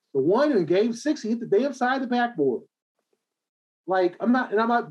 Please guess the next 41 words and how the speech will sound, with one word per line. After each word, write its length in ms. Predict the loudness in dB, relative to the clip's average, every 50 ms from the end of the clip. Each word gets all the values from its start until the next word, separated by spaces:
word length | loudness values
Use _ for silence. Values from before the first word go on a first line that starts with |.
| -4 0
ripping 300 | 0 0 2 2 0 0
him, 100 | 0 0
like, 180 | 0 0 0 -2
I 80 | -2
think 200 | -4 -4 -8 -10
he's 120 | -10 -14 -14
a 80 | -14
solid 400 | -8 -4 -2 0 0 0 0 -2
player, 200 | 0 0 2 2
but 120 | 2 0 -2
he's, 160 | -4 -6 _ _ _ _ _ _ _ _ _ -14
he 80 | -4 0
makes 240 | 0 0 0 0 -2
seven, 320 | -2 0 0 0 -2 -2
he 140 | -2 0 0
makes 240 | 0 0 0 -2 -2
seventeen 500 | -2 0 2 2 2 2 2 2 2 2
million. 480 | 2 2 2 2 2 0 0 -2 -8 _ _ _ _ _ _ _ _ _ _ _ _ -2
Like, 340 | 0 2 2 0 0 -4 _ _ _ _ _ _ _ _ _ _ _ _ _ _ _ _ _ _ _ _ _ _ _ _ _ _ _ _ _ _ 0
building 320 | 0 2 2 0 -2 -6
a 40 | -8
team 300 | -8 -8 -8 -8 -10 -12
is 80 | -14 -10 _
hard, 320 | -2 0 0 0 -2 -6 -12 _ _ _ _ _ _ _ _ _ _ _ -20
okay, 480 | -8 -6 -4 -4 -2 -4 -6 -8 -8 -12 _ _ _ _
when 280 | -8 -8 -8 -8 -10 -10
dudes 320 | -6 -6 -4 -4 -4 -2 0
don't 280 | 0 0 0 2 2
live 160 | 2 4 4
up 160 | 4 0 0 0
to 100 | 0 -2
expectations. 840 | -2 -2 -6 -10 -10 -4 -2 -2 -2 -2 -6 -10 -18 -20 -20 _ _ _ _ _ _ _ _ _ _ _ _ _ _ -6
When 160 | -4 -4 -4
you 80 | -4
try 300 | -4 -4 -2 -2 0 0
to 80 | -2 -4
do 180 | -4 -8 -14 -14
through 140 | -14 -12
the 80 | -12 -10
draft, 560 | -6 -4 -2 0 0 0 -2 -2 -4 -6 -8 _ _ _ _ _ _ _ _ _ _
Pritchard 560 | -4 -4 -4 -4 -6 -10 -8 -8 -8 -8 -10